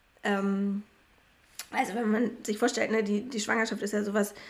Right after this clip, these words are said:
sehr Zentrales in der Gebärmutter, im Schoßraum der Frau. Und bei mir hat sich da natürlich auch nicht nur,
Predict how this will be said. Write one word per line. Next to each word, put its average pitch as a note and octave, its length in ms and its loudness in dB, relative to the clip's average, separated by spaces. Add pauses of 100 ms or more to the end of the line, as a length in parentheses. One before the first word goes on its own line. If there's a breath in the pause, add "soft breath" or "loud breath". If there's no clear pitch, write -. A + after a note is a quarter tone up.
(140)
sehr G3+ 200 4
Zentrales G#3 560 2
in G#3+ 180 4
der G#3 100 6
Gebärmutter, G#3+ 640 2
im G#3 100 6
Schoßraum A3 640 0
der G#3 120 2
Frau. A3 340 0
Und G#3 300 2 (380 loud breath)
bei G3+ 140 8
mir G#3+ 320 8
hat G#3 140 0
sich G#3 180 -2
da G#3 280 2
natürlich G#3 480 0
auch G#3 180 0
nicht G#3 200 4
nur, G3 420 2